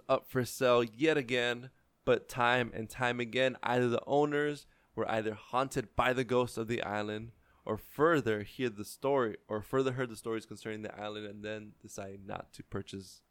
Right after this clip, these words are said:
it in the end. Since its last attempt to sell the island, it was just abandoned. The Italian government actually made this a restricted area and made it illegal for anyone to set foot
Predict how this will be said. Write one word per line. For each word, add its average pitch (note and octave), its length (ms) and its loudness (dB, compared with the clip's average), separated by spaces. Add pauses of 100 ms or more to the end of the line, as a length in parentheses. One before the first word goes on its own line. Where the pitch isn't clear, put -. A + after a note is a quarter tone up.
(100)
it F#2 240 -8 (680)
in G2+ 140 -10
the A2+ 120 2
end. G#2 100 -4 (1700)
Since A#2 220 -4
its A2 120 -6
last C3+ 420 2
attempt C#3 340 -2
to A2+ 80 -12
sell B2+ 180 0
the A#2 220 -4
island, A#2 460 2 (600)
it C#3 140 4
was E3+ 220 2
just E3+ 220 0
abandoned. C3 520 2
The B2 60 0
Italian B2 560 0
government A#2+ 460 0
actually A2 260 -6
made A2 220 -2
this A2 220 -2
a - 80 -4
restricted G#2 580 -6
area A2 480 0
and G#2+ 220 -6
made A2+ 180 -4
it A#2+ 140 -4 (100)
illegal C3 760 -2 (220)
for A#2 140 -4
anyone B2 340 -2
to A#2 120 -12
set A#2 240 -2
foot C3 360 4